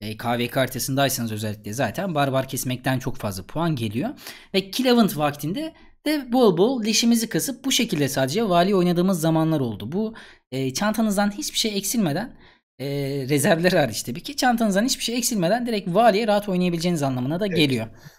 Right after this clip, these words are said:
Speaker 1: Şu an
Speaker 2: Bir
Speaker 1: Artemisia'nın
Speaker 2: tavsiyem de s-, sadece yirmi binlikleri saklamasın, yani saklamasınlar. On binlikleri, beş binlikleri de yeri-, yerine göre saklasınlar.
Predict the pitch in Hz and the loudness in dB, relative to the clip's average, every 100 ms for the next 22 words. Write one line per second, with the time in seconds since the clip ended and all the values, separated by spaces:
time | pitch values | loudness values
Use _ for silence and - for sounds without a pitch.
0 | - - 139 147 156 180 143 175 170 131 | -8 0 4 4 4 6 8 6 4 4
1 | 120 123 165 185 - - - _ - 139 | 2 4 2 2 -6 -16 -16 _ 0 4
2 | 135 135 131 131 135 131 135 131 131 - | 4 2 0 0 0 0 -2 -2 -4 -2
3 | 131 - 123 - 143 147 - - 101 95 | -4 -2 -4 -2 -2 -2 -6 -10 -8 -8
4 | 98 _ _ _ - 120 - 139 127 - | -14 _ _ _ -4 -4 0 -2 -2 -4
5 | 113 196 - - - _ _ _ _ - | -4 -6 -6 -20 -20 _ _ _ _ 4
6 | 170 165 143 139 156 160 151 - 143 143 | 6 6 2 0 0 4 4 2 -2 -2
7 | 151 143 113 104 104 123 113 110 110 110 | 0 0 -2 -4 -6 -4 -4 -4 -4 -4
8 | - 117 113 - 147 | -6 -4 -6 -2 -2